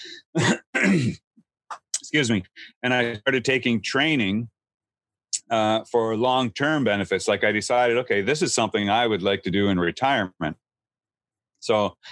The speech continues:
I was always thinking ahead, you know, what am I gonna wanna do in twenty years from now,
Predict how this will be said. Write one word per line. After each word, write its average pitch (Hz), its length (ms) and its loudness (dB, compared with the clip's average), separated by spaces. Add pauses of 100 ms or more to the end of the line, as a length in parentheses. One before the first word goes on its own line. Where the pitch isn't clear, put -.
(200)
I 117 120 0
was 147 140 2
always 151 260 0
thinking 139 340 0
ahead, 101 460 0
you 104 80 -2
know, 95 160 0
what 123 140 2
am 135 100 0
I 131 80 0
gonna 123 160 0
wanna 117 180 0
do 110 240 2
in 98 200 0
twenty 104 300 0
years 123 360 0
from 98 100 -2
now, 85 220 0